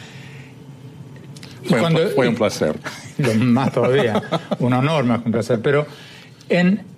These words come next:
Speaker 1: en esa época, y cuando nosotros estudiamos en la Escuela de Periodismo,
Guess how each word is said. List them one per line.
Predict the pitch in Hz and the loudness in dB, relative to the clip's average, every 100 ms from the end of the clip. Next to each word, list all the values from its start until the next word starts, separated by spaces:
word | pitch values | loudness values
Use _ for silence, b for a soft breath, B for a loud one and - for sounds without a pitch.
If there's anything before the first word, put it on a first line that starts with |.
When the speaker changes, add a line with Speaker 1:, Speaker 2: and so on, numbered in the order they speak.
| - | -4
Speaker 1:
en | 214 | 2
esa | 220 233 226 | 4 4 4
época, | 220 226 180 202 202 - | 2 2 2 2 0 -2
y | - | -4
cuando | 135 139 131 | 0 2 2
nosotros | 127 180 170 | 2 2 2
estudiamos | 135 127 123 135 139 | 2 2 4 4 2
en | 123 | 2
la | 107 | 0
Escuela | 127 131 | 2 2
de | 113 | 2
Periodismo, | 110 107 101 98 127 214 | 2 2 2 2 2 0